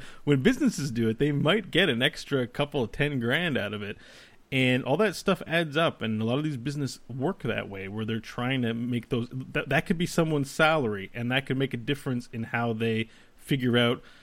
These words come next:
whether or not a product gets made, and et cetera, et cetera. Um, so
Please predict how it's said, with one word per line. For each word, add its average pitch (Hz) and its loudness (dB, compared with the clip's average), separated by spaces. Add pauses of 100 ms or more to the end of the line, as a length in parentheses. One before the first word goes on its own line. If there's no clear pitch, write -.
(220)
whether 120 2
or 110 2
not 110 0
a - -12
product 160 0
gets - -8
made, 110 0
and 110 -6
et 104 -10
cetera, 107 -4
et - -14
cetera. 110 -2 (760)
Um, 127 4
so 160 2